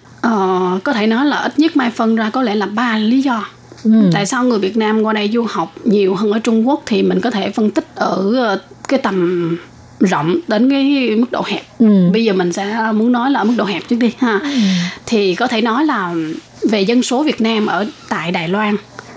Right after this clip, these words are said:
Speaker 1: thì có thể nói là có số lượng người Việt của mình Việt Nam ở, cái số lượng người Việt Nam của Đài, của mình ở Việt Nam rất là, xin lỗi, số lượng người Việt Nam ở Đài Loan rất là nhiều.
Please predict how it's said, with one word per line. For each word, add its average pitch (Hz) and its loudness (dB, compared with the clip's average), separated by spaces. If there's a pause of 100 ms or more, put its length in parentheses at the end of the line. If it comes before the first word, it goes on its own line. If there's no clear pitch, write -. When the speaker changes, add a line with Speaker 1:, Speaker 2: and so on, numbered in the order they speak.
(100)
Speaker 1:
thì 170 0
có 220 -2
thể 196 0
nói 202 0
là 226 0
có 208 -4
số 269 0
lượng 196 0
người 190 0
Việt 180 -6
của 196 -4
mình 190 0
Việt 170 -4
Nam 196 -2
ở, 185 -2 (720)
cái 262 2
số 330 0
lượng 214 2
người 190 2
Việt 196 0
Nam 202 2
của 220 -2
Đài, 202 -2 (240)
của 214 -2
mình 202 4
ở - -4
Việt 208 0
Nam 185 0
rất 262 -2
là, 180 0 (300)
xin 208 -2
lỗi, 220 -2 (240)
số 330 0
lượng 202 2
người 190 2
Việt 190 -2
Nam 214 2
ở 202 0
Đài 190 -2
Loan 185 0
rất 247 -2
là 180 2
nhiều. 156 0